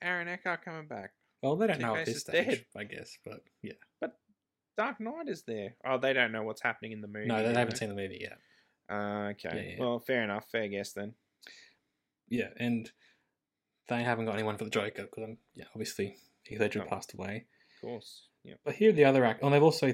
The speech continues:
Speaker 2: said that Christian, Christopher Nolan should get another go. That's <laughs>
Speaker 1: Oh, of course, <laughs> goes without saying, yeah.
Speaker 2: But there are other suggestions, which I think are quite interesting, and, you know, they are in two thousand and eight.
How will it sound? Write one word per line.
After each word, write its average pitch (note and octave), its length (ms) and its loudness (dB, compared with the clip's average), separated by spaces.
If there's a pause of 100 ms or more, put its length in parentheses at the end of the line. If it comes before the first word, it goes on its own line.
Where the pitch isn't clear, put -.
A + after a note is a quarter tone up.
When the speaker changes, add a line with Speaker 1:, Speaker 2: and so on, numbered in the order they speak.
Speaker 2:
said B2 200 4
that A2 80 -4
Christian, B2 440 2 (120)
Christopher C3+ 240 6
Nolan G#2+ 300 4
should A2 200 -4
get G#2+ 100 -6
another G2+ 160 -8
go. - 140 -10 (220)
That's A2 300 -6
<laughs> - 60 -10 (800)
Speaker 1:
Oh, A3+ 100 6
of - 80 0
course, A2 340 0
<laughs> - 60 -4
goes C3+ 160 2
without G2+ 300 -6
saying, F#2+ 260 -10 (120)
yeah. F#2+ 160 -10 (640)
Speaker 2:
But D#3 120 4
there E3+ 80 8
are A3+ 60 10
other A#3+ 80 8
suggestions, D3 520 4
which - 80 2
I F3+ 60 6
think - 200 -2
are D3+ 100 0
quite C3+ 160 6
interesting, B2+ 480 2
and, E3 180 -2
you D3+ 80 2
know, C#3+ 80 2
they D3+ 180 2
are C#3+ 100 6
in B2+ 80 4
two C3 160 -2
thousand A#2+ 320 -2
and G#2 100 -2
eight. C3+ 260 -2